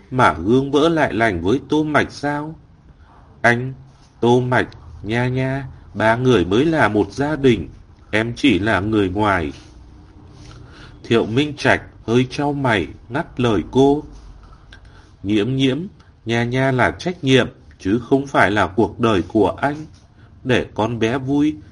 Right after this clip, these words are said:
anh có thể chụp những bức ảnh vớ vẩn đó, nhưng sẽ không vì con bé mà làm ảnh hưởng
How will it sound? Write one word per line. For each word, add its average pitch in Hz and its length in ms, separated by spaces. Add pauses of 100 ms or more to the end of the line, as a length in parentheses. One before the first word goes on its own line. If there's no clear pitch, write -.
(140)
anh 113 240
có 127 120
thể 135 280
chụp - 280
những 143 260
bức 208 200
ảnh 92 320 (120)
vớ 104 200
vẩn 120 320
đó, 117 300 (680)
nhưng 113 240
sẽ 113 200
không 151 300
vì 139 240
con 147 260
bé 139 280 (240)
mà 135 160
làm 104 320
ảnh 92 220
hưởng 104 360